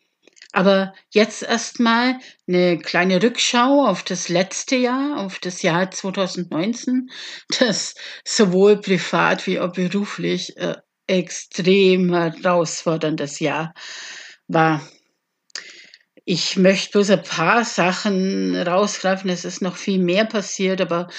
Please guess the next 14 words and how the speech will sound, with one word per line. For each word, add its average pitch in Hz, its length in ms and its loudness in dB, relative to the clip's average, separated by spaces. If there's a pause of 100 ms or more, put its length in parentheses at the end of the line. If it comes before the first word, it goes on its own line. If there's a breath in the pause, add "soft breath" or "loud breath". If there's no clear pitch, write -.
(300 loud breath)
ein 170 100 0
sehr, 202 300 4
sehr 196 300 0
einschneidender 185 1300 0
Monat 190 760 2 (460 loud breath)
war 170 180 2
bei 190 160 4
uns 175 280 -4
der 175 120 -2
März. - 640 -6 (1400)
Irgendwie 226 600 4
ist 185 260 -2
im 180 140 2
März 196 400 0